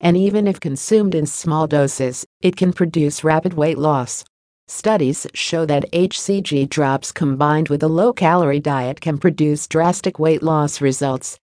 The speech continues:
It is particularly helpful if someone has tried to lose weight in the past but struggled with it. People who take H C G have claimed to experience low cholesterol, low blood sugar levels and reduced blood pressure.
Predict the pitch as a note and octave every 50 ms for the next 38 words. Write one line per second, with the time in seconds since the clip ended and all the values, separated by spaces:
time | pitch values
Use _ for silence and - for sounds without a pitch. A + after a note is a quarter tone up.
0 | _ _ _ _ _ - - D#3 E3 D#3+ - - - G3 G3 G3+ - A#3 A#3+ A#3+
1 | A3+ F#3+ E3+ D#3+ D3+ D3+ D3+ D3 D3+ F3+ F#3+ F#3+ F#3+ - - - D3+ C#3+ C#3 -
2 | _ _ - - F#3 - - A3+ A#3 A3 A3 G3 F3+ D#3 C#3+ - - G3+ G3+ A3
3 | G#3+ - C#3 B2+ C#3 C#3+ D3 D3 - D#3+ E3 D#3+ D#3 D#3 D3+ C#3+ C3+ - D#3 D#3
4 | D3 C#3 C3+ C3 - - - _ _ _ - F3+ F3 - - - - A3 G#3+ G3+
5 | D#3+ D3+ D3 D3 D#3 D#3 C#3+ D3 C3+ C3+ - - _ _ _ _ _ _ _ _
6 | - - A#3+ B3 A3+ G#3+ F#3+ G3+ G#3+ A3 - G#3 A3 A#3 - F#3+ E3+ D#3+ - -
7 | - D#3+ D#3 D3 - - E3+ E3 D#3+ E3 E3+ - - - G#3+ G#3 G3+ F#3 F3 -
8 | F#3 F3 F3 F3 - - - G3 F#3+ F3 D#3+ D3 C#3+ - - D3+ D#3 D#3 D3+ -
9 | C#3+ C#3 D#3 G3 F#3+ - - D3+ C3+ A#2+ A2+ A2 G#2+ G#2+ _ _ _ - E3+ E3
10 | F3 F3+ G3 G3+ G3+ - G#3+ A3 G#3+ F#3 E3+ - - - F#3 E3 D#3+ D#3 C#3+ C#3
11 | C3 B2+ B2 C3+ C3+ C#3+ C#3+ - D#3+ D#3 D#3 D#3 D3+ D#3+ D3+ D3+ D#3 - - -
12 | - D#3+ D#3+ F3 F3+ F3+ F3 D3+ C3 B2 - - C3 B2 C#3